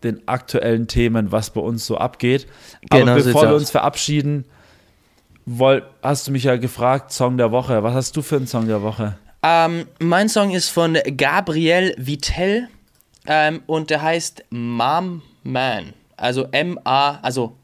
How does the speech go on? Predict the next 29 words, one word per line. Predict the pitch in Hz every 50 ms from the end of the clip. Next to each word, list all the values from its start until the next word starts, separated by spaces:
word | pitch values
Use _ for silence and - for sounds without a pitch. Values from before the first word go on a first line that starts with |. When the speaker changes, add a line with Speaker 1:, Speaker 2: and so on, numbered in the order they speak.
| _ _ _ _
Speaker 2:
Mom, | 120 117 117 120 131 147 165 175 175 - -
M | - 151 175 175 -
A | 127 127 123
M | - - 151 180 196 196 185 - _ - - - - _ _
A | 120 123 123 -
N. | - 135 147 170 190 185 - - - - - - - _ _ _ _ _ _ _ _ _ _ _ _ _ _ -
Ziemlich | - - 214 220 190 135 131 139
nicer | 131 117 110 107 107
Song. | - - 135 135 139 151 160 160 - _ _ _ _ _ _ _ _ _ _ _ _ _
Super | - - - 180 156 165 151
chillig. | - - 151 135 135 139 135 131 - - - _ _ _ _ -
Ähm, | 127 127 127 123 123
Speaker 1:
Okay. | 123 143 139 143 160 165 131 - - - - - _ _ _ _ _ _ _ _ _ _ _ _ _ _ _
Speaker 2:
ja, | - 165 147 113 - - _ -
gebt | 180 180 -
ihn | 135 123
euch. | 107 95 92 - - - _ _ _ _ _ _ _
Speaker 1:
Geil. | 127 123 139 156 139 120 110 - - - - - - _ _ _ _ _ _ _ _ _ _ _
Geil, | - 120 135 139 127 -
geil. | 127 127 131 123 107 95 87 - - _ _ _ _ _ _ _ _ _ _ _ _ _ _ _ _ _ _ -
Ich | 143 -
glaub, | - 143 147 143 -
den | 147 139 135 113
kenn | - - - 156 160
ich | 156 123
sogar, | 110 123 107 110 104
den | 104 104 101 101
Dude. | - 110 107 101 - - - - - - _ _ _ _ _
Speaker 2:
Ja, | - 135 160 170 -